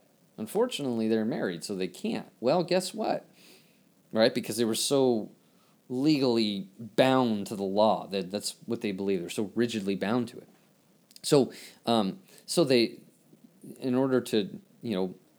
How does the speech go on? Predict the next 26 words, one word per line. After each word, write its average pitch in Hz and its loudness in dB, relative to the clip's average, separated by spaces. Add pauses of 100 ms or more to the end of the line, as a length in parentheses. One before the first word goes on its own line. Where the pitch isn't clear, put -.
(180)
avoid, 120 4 (400)
uh, 90 -4 (320)
deviating 127 2
away 110 4
from 107 -4
the 98 -2
law, 110 4
breaking 113 2
the 101 -2
law 104 0 (380)
by 101 -2
divorcing 101 -2
their, 92 -4
their 95 -2
wife 117 2
with 95 -6
whom 104 -4
they 95 -2
grew 85 -10
dissatisfied, 101 0
they 98 0 (280)
came 131 2
up 117 2
with 95 -6
these 95 -6
really, 123 -4